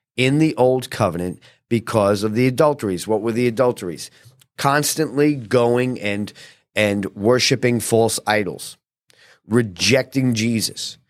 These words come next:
You know, anything, adultery in the spiritual sense is to, to God is us worshiping other idols.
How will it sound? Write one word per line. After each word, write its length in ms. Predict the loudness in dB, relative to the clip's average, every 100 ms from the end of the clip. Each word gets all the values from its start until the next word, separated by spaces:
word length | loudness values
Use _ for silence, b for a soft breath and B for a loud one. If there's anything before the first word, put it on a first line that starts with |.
| b b b -6
You 160 | 0
know, 300 | 2 2 0 -4 -6 -18 _ -10 -6 -2
anything, 400 | 0 0 -2 -6 -8 -10 -4
adultery 760 | -2 2 2 2 0 -2 -2 -4
in 300 | -2 -2 -2
the 80 | -4
spiritual 500 | -4 0 0 0 -4
sense 460 | -2 -2 -2 -4 -4
is 320 | -2 -2 -4 -12 _ -4
to, 300 | -2 -2 -6 _ _ -12 -12 -4
to 100 | -2
God 460 | 2 2 2 0 -4
is 280 | -4 -4 -2
us 240 | -2 -2
worshiping 640 | -2 0 0 -2 -2 -2 -2
other 340 | -4 -2 -2 -4 _ _ _ _ _ _ _ _ -20 -6 0
idols. 460 | 0 -2 -12 -16